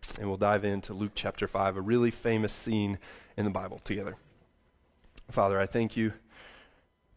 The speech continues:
for ten years. Father, that you have been faithful to Catalyst Church. We praise you for your faithfulness, and great is your faithfulness.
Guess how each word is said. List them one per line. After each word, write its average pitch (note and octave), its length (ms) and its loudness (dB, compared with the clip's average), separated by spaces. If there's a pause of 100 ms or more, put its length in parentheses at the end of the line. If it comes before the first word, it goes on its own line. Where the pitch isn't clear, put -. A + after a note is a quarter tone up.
(960)
for A2 100 0
ten A2 320 -2
years. G2 460 -4 (1120)
Father, A2 280 4
that G#2 100 0
you B2 240 4
have A2 160 0
been F#2+ 140 2
faithful B2+ 560 2
to - 120 -2
Catalyst G#2 480 0
Church. - 360 -8 (800)
We A#2+ 300 4
praise B2 460 2
you G#2 60 -4
for - 140 -4
your G2+ 160 2
faithfulness, G2 600 0
and G#2+ 240 2
great B2 360 2
is B2+ 240 2
your G#2+ 120 0
faithfulness. F#2 680 -4